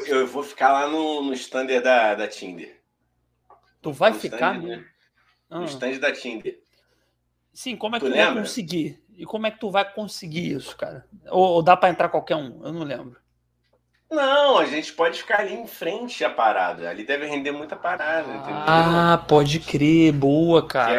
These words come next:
Speaker 1: a galera
Speaker 2: boa.
Speaker 1: ali que acontece o, o amor, acontece. Acontece
Speaker 2: Pode
Speaker 1: ali.
Speaker 2: crer, cara. A gente pode fazer o Tinder Sônia lá, cara. A gente pode fazer lá. Mulher, ó, galera,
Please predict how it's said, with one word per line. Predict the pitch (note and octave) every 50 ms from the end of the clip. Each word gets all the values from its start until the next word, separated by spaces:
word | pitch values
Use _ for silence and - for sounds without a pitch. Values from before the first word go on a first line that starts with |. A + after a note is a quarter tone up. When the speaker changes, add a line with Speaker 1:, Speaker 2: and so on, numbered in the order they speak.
| B2 B2+ C#3+
Speaker 1:
a |
galera | C3+ C3+ C#3 B2+ C3+ D3 - - -
Speaker 2:
boa. | D3+ D#3 D#3+
Speaker 1:
ali | D3+ C3+ C3 D3 D3+
que | - E3+
acontece | E3 E3 F#3+ F3+ E3 F3 F3+ D#3+ D#3+ - -
o, | F#3 F3 E3 D#3+ D#3 D3+ C#3+ C#3+ C#3+ C3+ B2+ B2 - -
o | -
amor, | D#3 D#3 D#3 C#3+ C#3+ D#3 E3 E3
acontece. | E3 - - G#3 G3+ - D#3+ D3+ D3 D3 D3 C#3 - - - G#2 E2+ - _ _ _ _
Acontece | A2 A2 A#2 - - C3 B2 C3+ D3 D3 D3 - - -
Speaker 2:
Pode | -
Speaker 1:
ali. | - -
Speaker 2:
crer, | - C#3+ D3+ D#3 D#3+ D#3+ D#3+ D3+ _
cara. | - D3+ C3+ B2+ B2+ B2+ C#3+
A |
gente | C#3+ -
pode | - F3+ F3
fazer | - F#3 F#3+
o | F#3+
Tinder | - - F#3+ G3 A3+ A3 A3
Sônia | - - F3 E3 F#3+ G3+ F#3+ D#3+
lá, | D3 D3 E3+ F3+
cara. | F3 - C3+ G#2 G#2+ A#2+
A | A#2+
gente | - C3 -
pode | - C#3 D#3+ -
fazer | - F#3 D#3+ D#3+ D3+ D3 E3+ F3
lá. | F3+ E3 D#3 D#3+ F3+ F#3 F#3 - - - - - - _ _ _
Mulher, | - A3 A3+ B3 B3 -
ó, | G3+ A3 G#3+ G3
galera, | F3 F#3+ G3+ G#3+ G#3 F3+ D3 C#3+ C#3 C3